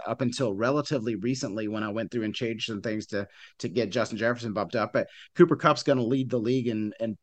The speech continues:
target market share for as long as he stays healthy. Like, that's, that's one area. Like, he's just, who, who's the wide receiver two in L A? Tutu Atwell, Van Jefferson. Like, there's, there's literally nobody. The tight end, Tyler Higbee, he's, he's super undervalued. Like, I've got him at tight end eight right now. You can get him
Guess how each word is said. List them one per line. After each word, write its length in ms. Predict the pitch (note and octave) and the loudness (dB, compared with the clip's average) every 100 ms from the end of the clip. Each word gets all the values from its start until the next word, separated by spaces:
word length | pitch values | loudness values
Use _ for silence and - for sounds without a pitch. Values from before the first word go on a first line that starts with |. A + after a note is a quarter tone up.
| _ | _
target 320 | - B2+ G#2+ | 0 2 2
market 320 | G#2+ A#2+ C3+ - | 0 0 0 -2
share 220 | B2 G#2 | 0 0
for 80 | A2 | -2
as 120 | F#2 | -4
long 160 | G#2+ | -4
as 120 | G2+ - | -4 -6
he 100 | G2+ | -6
stays 320 | - G2+ F2 | -4 -4 -2
healthy. 420 | G#2+ G2+ F#2+ F2+ | -4 -2 -4 -4
Like, 240 | E2+ F#2 | -4 -6
that's, 260 | A2 G#2 - | -2 -2 -2
that's 260 | A2+ G#2+ A2 | -4 -4 -4
one 180 | G#2+ | -4
area. 320 | G2+ A2 G#2+ F#2+ | -4 -6 -4 -6
Like, 140 | G2 | -2
he's 160 | D#3+ C3 | -2 0
just, 320 | C3+ - - _ _ _ _ | -4 -6 -12 _ _ _ _
who, 60 | E3+ | -6
who's 280 | D3+ F3+ E3 | 2 2 2
the 100 | D#3 | 4
wide 160 | D3+ | 4
receiver 360 | C#3+ - C3 A#2 | 4 0 0 -2
two 400 | - D3+ B2+ G#2+ | 0 0 2 0
in 100 | G2 | -2
L 240 | G2+ A2 B2 | -2 0 0
A? 160 | E2+ - | -2 -2
Tutu 300 | D3+ C3+ C3 | -2 0 0
Atwell, 540 | A2+ B2+ D3 D3+ D#3 G3+ F3+ | 0 4 4 4 -2 -14 -8
Van 260 | C#3+ C3 B2+ | -4 -2 -2
Jefferson. 480 | C3 C3+ D#3+ D#3+ C3+ | -2 -2 -2 -2 -2
Like, 160 | A#2+ | -2
there's, 360 | C3+ C3 A2 - | 0 0 -2 -6
there's 260 | C3+ B2+ | -4 0
literally 320 | D3+ D3 C#3 B2 | 0 0 0 2
nobody. 520 | D3 B2+ G2+ F2+ F2+ - - - | 2 0 -2 -4 -8 -16 -12 -6
The 80 | B2+ | 0
tight 300 | D#3+ D3+ C#3+ | 4 4 4
end, 240 | E3+ F3 | 0 2
Tyler 240 | C3+ C#3 | 4 4
Higbee, 320 | C3+ D#3+ F3+ D#3+ | 4 0 2 2
he's, 340 | E3 E3 - - - | 2 -2 -6 -14 -8
he's 240 | - G3 - | 0 2 2
super 300 | D3+ C3+ G2+ | 0 2 2
undervalued. 760 | B2 A2+ A2 G2 F#2+ F2+ F2 F2 | 2 0 2 2 2 -2 -6 -4
Like, 180 | G2 | -2
I've 160 | A#2 C3+ | -2 0
got 160 | C#3+ B2 | 0 0
him 80 | |
at 120 | A#2 - | -4 -2
tight 240 | B2+ B2 | 0 0
end 220 | A#2+ A2 | -2 -2
eight 220 | A2 D#3 D3 | -2 -2 -2
right 220 | G#2 G2+ | -6 -4
now. 140 | A#2 | -2
You 120 | B2+ | -2
can 140 | B2 B2 | -2 -2
get 140 | C3 | 0
him 180 | B2+ | 0